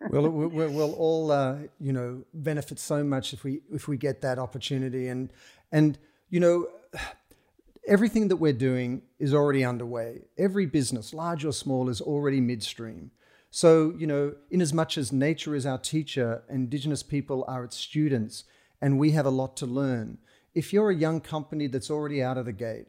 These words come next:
Speaker 2: or if you're a very large company with a lot of investments and a lot of, you know, employees to take care of and a lot of customers to serve, what might you suggest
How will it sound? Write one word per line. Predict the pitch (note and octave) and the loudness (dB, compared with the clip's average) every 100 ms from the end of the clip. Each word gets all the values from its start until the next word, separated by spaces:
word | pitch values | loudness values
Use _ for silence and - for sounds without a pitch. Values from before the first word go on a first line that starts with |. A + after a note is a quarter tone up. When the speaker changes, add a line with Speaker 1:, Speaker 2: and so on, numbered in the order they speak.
| - | -12
Speaker 2:
or | C3+ | -8
if | - | 0
you're | D#3 | 2
a | C#3 | 2
very | D3+ F3 | 2 0
large | E3 D3 C#3 - | 0 -2 -4 -8
company | C3+ B2 B2+ A#2 | -6 -6 -6 -6
with | A#2 A#2+ | -6 -6
a | |
lot | B2 C3+ D3+ | -2 0 2
of | D3+ | 0
investments | D3 A#2+ B2 - B2 A#2+ C3 | -2 -2 -4 -4 -6 -6 -6
and | A#2+ | -6
a | |
lot | B2 C#3+ | -2 0
of, | C#3+ D3 | -2 -2
you | C3+ | -2
know, | A#2 B2+ - _ - | -2 -6 -16 _ -6
employees | B2+ - C#3+ D3 - | -4 0 2 2 -2
to | - | -8
take | C#3 C3 C3 | -4 -4 -4
care | C3+ B2 B2+ | -4 -2 -2
of | B2 | -2
and | B2 | -4
a | |
lot | A2+ B2+ D3 | -4 -2 -4
of | |
customers | C#3+ C3+ B2 C3 A#2+ A2+ | -6 -12 -10 -8 -8 -8
to | B2+ | -12
serve, | - B2+ A#2 A#2 - _ _ _ _ | -8 -4 -4 -6 -12 _ _ _ _
what | F3 A#3 | -2 0
might | B3 A3 A3 | 0 -4 -4
you | F#3 | -4
suggest | D3+ D3 C3+ C3 C3+ | -2 -4 -2 -2 -2